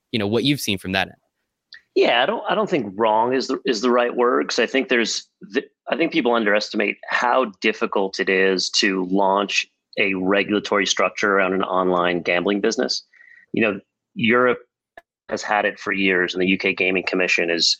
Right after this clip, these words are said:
Speaker 2: is at this point, it's a very mature body,
Speaker 1: Mm-hmm.
Speaker 2: and it's a mature market. Whereas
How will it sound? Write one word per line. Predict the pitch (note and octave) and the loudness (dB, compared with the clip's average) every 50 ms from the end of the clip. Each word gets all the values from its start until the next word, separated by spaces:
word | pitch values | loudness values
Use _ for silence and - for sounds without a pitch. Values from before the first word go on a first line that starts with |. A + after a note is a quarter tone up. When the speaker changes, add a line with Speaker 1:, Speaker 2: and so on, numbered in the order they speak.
| - | -2
Speaker 2:
is | - G2 F2 - | -2 -2 0 0
at | F2+ E2 | -2 -2
this | - G#2 - - | 0 -2 -2 -2
point, | - - G2 F#2 F2 F#2 F2+ | -2 -2 -2 0 -2 -2 -4
it's | G2+ - - | -4 -2 -2
a | G2 | 0
very | F2+ G2 F#2+ F#2 F2+ | 0 2 2 2 2
mature | F2 E2+ - - - A2 F#2 E2+ E2+ | 0 0 0 0 0 2 2 0 2
body, | D2+ E2+ E2 E2+ - - - - _ - | 2 2 2 0 0 -4 -8 -16 _ -16
Speaker 1:
Mm-hmm. | A#2+ G#2 G2+ F#2 - | -14 -14 -10 -6 -4
Speaker 2:
and | G#2 | -2
it's | G2+ - | -2 0
a | A2+ | 0
mature | G2+ F#2+ - - A#2 G#2 | 0 0 0 0 2 2
market. | F#2 F2+ F2 F2 - - - - - - _ _ _ _ _ _ _ _ - | 2 2 0 0 0 -2 -4 -4 -4 -6 _ _ _ _ _ _ _ _ -2
Whereas | A#2+ A#2 A2+ A2 G#2 G2 - - - - | 0 2 2 2 2 0 0 -2 -4 -6